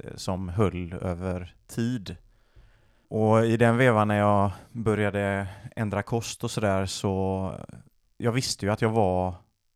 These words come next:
bak i tiden jäkligt bra på att springa. Så jag, jag började ju springa lite och då anmälde jag ju mig till midnattsloppet.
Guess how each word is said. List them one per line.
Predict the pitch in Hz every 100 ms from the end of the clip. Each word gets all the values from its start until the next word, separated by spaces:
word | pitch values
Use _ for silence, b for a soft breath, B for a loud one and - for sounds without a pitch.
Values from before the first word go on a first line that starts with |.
| _ -
bak | 101 98 -
i |
tiden | - 104 92 90 87 -
jäkligt | 107 67 - 101
bra | 92 95 98
på | - -
att |
springa. | - 98 90 - - _ _ _ _ _ _ _
Så | - 101
jag, | 101 104 107 107 104
jag | 117
började | 117 117 110 107
ju | 107 107 107 104 104 101
springa | - 113 92 101
lite | 110 - 95
och | 98
då | 104 104
anmälde | 127 120 95 107 143
jag | 131 98
ju | 98
mig | 98 98
till | - 101 92
midnattsloppet. | 127 110 98 90 - 90 - 156 - -